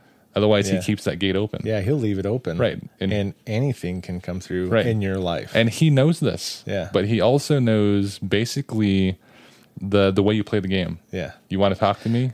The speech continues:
Speaker 2: And he's really literal. You
Speaker 1: Right.
Speaker 2: know, if he will mess with you.
Speaker 1: Right.
Speaker 2: He's, like, kind of a trickster, you know,
Speaker 1: Right.
Speaker 2: like, if you ask for something and you don't word it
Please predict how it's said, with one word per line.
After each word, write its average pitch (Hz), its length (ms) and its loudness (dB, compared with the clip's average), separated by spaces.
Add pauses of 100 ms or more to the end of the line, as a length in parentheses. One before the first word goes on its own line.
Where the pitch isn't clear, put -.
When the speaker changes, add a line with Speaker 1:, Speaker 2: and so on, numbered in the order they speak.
(140)
Speaker 2:
And 131 160 2
he's 101 260 -2
really 101 280 2
literal. 92 520 -2 (140)
You 104 100 2
Speaker 1:
Right. 95 100 2
Speaker 2:
know, 92 80 0
if 90 200 -2 (680)
he - 220 0
will 135 260 -2 (100)
mess 98 340 -2
with 90 180 -8
you. - 220 -6 (300)
Speaker 1:
Right. 104 280 0 (280)
Speaker 2:
He's, 101 240 -4
like, 101 160 -2 (180)
kind 131 200 0
of 113 80 0
a 95 60 0
trickster, 95 640 -6
you 92 80 -4
know, 95 100 -2
Speaker 1:
Right. 92 140 0
Speaker 2:
like, 87 180 -2
if 95 180 -4
you 110 140 0
ask 101 240 0
for 101 120 -4
something 90 520 -4 (460)
and 98 160 -2
you 95 80 -2
don't 95 200 -2
word 98 260 0
it 113 120 0